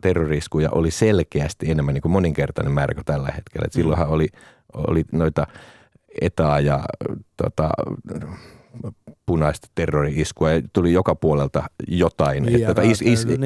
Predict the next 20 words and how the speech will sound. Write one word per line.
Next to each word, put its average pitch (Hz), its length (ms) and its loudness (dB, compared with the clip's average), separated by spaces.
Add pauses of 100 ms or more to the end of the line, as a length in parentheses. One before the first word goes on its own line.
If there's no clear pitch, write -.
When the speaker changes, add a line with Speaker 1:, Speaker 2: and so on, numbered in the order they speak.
(100)
Speaker 1:
iskettiin, 90 480 0
tota, 85 380 2
olympialaisiin – 73 1080 2 (300)
muun 73 180 -4
muassa 67 320 -2
ja 69 60 -2
tällaista. - 500 0 (180)
Speaker 2:
Hmm. 113 200 -6 (800)
Speaker 1:
Tuo 76 220 2
Münchenin 78 460 2
olympialaisiin 69 720 0 (320)
tuli 67 240 -2 (200)
terrori-iskuja 71 600 -2
ja 73 40 -2
tämmöisiä, 73 460 -2
että, 73 220 -4 (520)
että - 280 -4
ei 85 140 2
se 82 120 0
niinku, 78 300 0